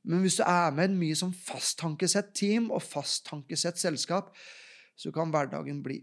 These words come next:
utrolig tøff, ikke sant? Samme med et forhold på hjemmebane også. Så ja, velg jobben, <laughs> velg, eh,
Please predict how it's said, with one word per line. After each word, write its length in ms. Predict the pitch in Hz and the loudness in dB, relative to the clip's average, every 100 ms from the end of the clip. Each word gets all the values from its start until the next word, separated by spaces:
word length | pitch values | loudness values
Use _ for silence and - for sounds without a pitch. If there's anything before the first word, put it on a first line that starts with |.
| 175 | -10
utrolig 960 | 131 - - 127 127 131 143 127 139 139 | -10 -12 -8 -8 -8 -8 -8 -4 -4 -6
tøff, 360 | 135 131 - - | -12 -12 -14 -14
ikke 160 | - - | -12 -8
sant? 240 | 160 156 | -8 -8
Samme 320 | - 185 147 | -2 0 0
med 160 | 131 156 | -2 -4
et 60 | - | 0
forhold 400 | 185 120 135 143 | 0 2 0 0
på 80 | 160 | 0
hjemmebane 560 | 139 120 110 120 123 | 0 0 -2 -2 -2
også. 220 | 123 - 151 - _ _ _ - - _ _ _ _ | -6 -4 -6 -8 _ _ _ -20 -20 _ _ _ _
Så 240 | - 160 165 | 0 4 4
ja, 180 | 143 147 170 165 - | 6 6 4 2 2
velg 300 | 156 202 214 | 10 10 12
jobben, 360 | 185 165 220 330 302 220 156 190 - 285 | 10 12 10 10 6 2 4 6 10 10
<laughs> 640 | - - 185 208 240 170 | 10 12 12 12 12 12
velg, 380 | 214 247 196 - - - 147 | 12 12 12 6 -6 -8 6
eh, 220 | 208 196 | 10 12